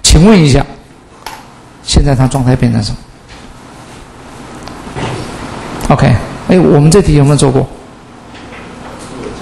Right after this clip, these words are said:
它不是作业嘛，对不对？我有解过吗？我有解过是吧？有没有解过？大家都忘掉了，我有没有讲过这个瞬间放大的？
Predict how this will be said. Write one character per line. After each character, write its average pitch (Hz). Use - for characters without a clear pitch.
它 151
不 147
是 143
作 151
业 139
嘛， -
对 -
不 -
对？ -
我 156
有 180
解 151
过 156
吗？ 143
我 156
有 156
解 139
过 131
是 123
吧？ 127
有 156
没 160
有 156
解 135
过？ 127
大 165
家 165
都 185
忘 175
掉 170
了， 139
我 143
有 170
没 202
有 220
讲 165
过 175
这 165
个 135
瞬 208
间 180
放 175
大 156
的？ 120